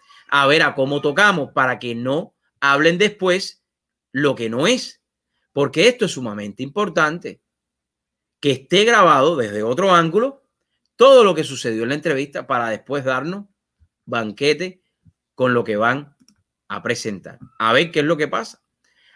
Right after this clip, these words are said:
a ver lo que realmente pasó. Y yo estoy seguro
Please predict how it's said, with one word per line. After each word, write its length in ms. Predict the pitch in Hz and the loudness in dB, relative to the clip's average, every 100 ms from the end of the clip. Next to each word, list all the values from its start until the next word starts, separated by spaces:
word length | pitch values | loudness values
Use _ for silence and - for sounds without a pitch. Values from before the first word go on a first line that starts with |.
| _ | _
a 120 | 110 | -2
ver 140 | 117 190 | 0 2
lo 160 | 165 | 2
que 100 | 123 | 0
realmente 800 | 113 110 104 120 208 214 - - _ _ _ _ _ _ _ _ | -4 -4 -4 -2 -2 -4 -12 -18 _ _ _ _ _ _ _ _
pasó. 440 | - 117 - 95 _ _ _ _ _ _ _ _ _ _ | -4 -4 -4 -12 _ _ _ _ _ _ _ _ _ _
Y 100 | 131 | 0
yo 100 | 151 | 2
estoy 180 | 170 202 | 4 2
seguro 380 | 208 165 135 | 2 2 0